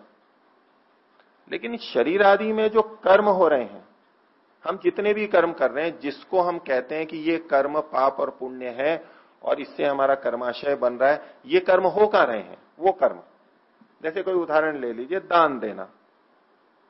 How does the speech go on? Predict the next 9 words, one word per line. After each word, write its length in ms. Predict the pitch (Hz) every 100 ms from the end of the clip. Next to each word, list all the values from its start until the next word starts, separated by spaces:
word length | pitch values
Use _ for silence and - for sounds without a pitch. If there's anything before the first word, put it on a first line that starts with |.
| _ _ _ _ _ _ _ _ _ _ - _
सेवा 260 | 170 175 151
करना, 420 | - 107 98 98 _ _ _ _ _ _ _ _ _ _ _ _ _ _ _ _ _ _ _ _ _ _ _ _ _ 135
ये 100 | 170
कर्म 240 | 185 180
कहां 340 | 185 185 180 165
हुआ? 260 | 131 92 - _ _ _ _ _ _ _ _ _ _ _ _ _ _ _ _ _ _ _ _ _ _ _
शरीर 320 | - 214 226
में 120 | 214 160
हुआ, 260 | 113 107